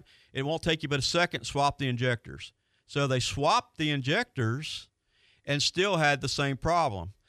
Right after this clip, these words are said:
So I went back to them and I said, you know, that, that same question. I said, "Are you sure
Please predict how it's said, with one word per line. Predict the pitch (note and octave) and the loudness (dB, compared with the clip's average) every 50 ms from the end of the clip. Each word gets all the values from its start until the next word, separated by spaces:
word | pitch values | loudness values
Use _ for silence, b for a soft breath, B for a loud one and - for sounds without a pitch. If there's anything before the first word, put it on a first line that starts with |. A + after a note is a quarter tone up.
| b b b b | b b b b
So | b - D3+ D3+ | b -2 0 0
I | D3+ | 0
went | D#3+ G3+ A3+ - - | 0 0 -2 -2 2
back | F3 F#3+ G#3+ A3 F#3 - | 4 4 4 4 2 -2
to | - E3+ D#3 | -4 -4 -2
them | D#3 D#3 D3+ D3 C#3+ | 0 -2 -2 -2 -2
and | C#3+ | -2
I | C#3 C3+ | -2 -2
said, | - - D#3 D3+ C#3 C3 B2 A2+ - - _ _ _ _ _ _ _ - | -2 -2 -2 -2 0 0 -2 -2 -6 -12 _ _ _ _ _ _ _ -8
you | D3+ C#3+ | -6 -4
know, | C3+ C3 B2+ B2 A#2 - - _ - | -2 -2 -2 -2 -6 -8 -14 _ -10
that, | D3 C#3 - _ - | -8 -8 -8 _ -8
that | C#3 C3 A#2+ | -6 -4 -2
same | - - D#3 D#3 C#3+ | 0 0 0 0 0
question. | - - E3+ F3 F3+ - - B2+ | -2 0 2 2 2 0 -2 -2
I | A#2+ | -4
said, | - C3+ A#2+ | -2 -4 -4
"Are | A2+ A#2+ B2+ C3 | -2 -2 -2 -2
you | B2+ C3 B2+ | -4 -4 -4
sure | A#2+ - - F3 F3 F3 F3+ F3 F3 F3 E3+ D#3+ D3 | -4 -4 -2 0 0 2 2 2 2 0 0 -2 -6